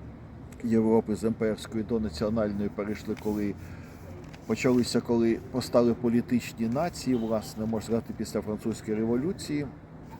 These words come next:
Значною мірою вони посилили, вони тривали, цей конфлікт імперського та національного, зрештою привів до дивного союзу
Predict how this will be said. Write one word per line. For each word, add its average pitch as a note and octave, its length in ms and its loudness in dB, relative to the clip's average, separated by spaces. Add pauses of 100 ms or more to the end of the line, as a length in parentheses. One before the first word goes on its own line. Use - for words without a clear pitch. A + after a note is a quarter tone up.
(220)
Значною A#2+ 500 -2
мірою A#2 280 4
вони A2+ 200 2
посилили, B2 580 2
вони A#2 260 2
тривали, A#2+ 480 4
цей A#2+ 120 0
конфлікт A#2 480 -4
імперського A2 640 0
та G#2 160 -2
національного, A2+ 880 0 (420)
зрештою B2+ 540 4
привів A#2+ 580 4
до A#2+ 320 4
дивного A2+ 480 2
союзу A#2+ 720 4